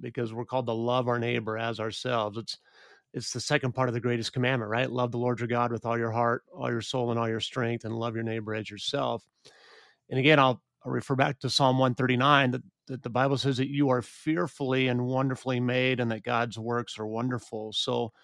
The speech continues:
the, the Bible's definitely not calling us to hate ourselves. Uh, and as you and I put our faith in Jesus Christ, we become adopted sons and daughters of the King, of, of the Almighty God of the universe.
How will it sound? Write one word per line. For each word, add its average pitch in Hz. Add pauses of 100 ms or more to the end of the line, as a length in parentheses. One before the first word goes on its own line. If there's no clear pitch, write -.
(480)
the, -
the 127
Bible's 143
definitely 135
not 127
calling 123
us 110
to 113
hate 120
ourselves. 117 (220)
Uh, 117
and 123
as 117
you 131
and 127
I 123 (720)
put 143
our 131
faith 135
in 127
Jesus 123
Christ, 139
we 131
become 127
adopted 120
sons 131
and 117
daughters 120
of 113
the 113
King, 135
of, 110 (120)
of 117
the 120
Almighty 123
God 120
of 113
the 107
universe. 113